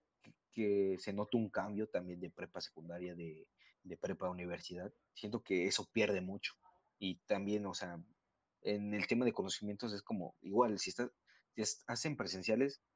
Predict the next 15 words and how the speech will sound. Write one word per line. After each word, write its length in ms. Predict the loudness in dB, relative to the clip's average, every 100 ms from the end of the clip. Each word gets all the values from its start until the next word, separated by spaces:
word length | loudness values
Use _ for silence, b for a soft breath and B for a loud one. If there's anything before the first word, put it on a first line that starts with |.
| _ _
si 120 | -4
no 140 | -2 0
prestas 300 | 0 0 -2
atención, 440 | -2 0 2 2 0
pues 120 | -10
tampoco 320 | -8 -6 -6
aprendiste. 480 | -6 -6 -8 -10 -20 _
Y 120 | -6
aquí 240 | -6 -2 2
igual, 320 | 6 6 4
si 140 | -6
estás 280 | -4 -2 -2
en 120 | -4
línea, 220 | -4 -4 -2
no, 260 | -2 -4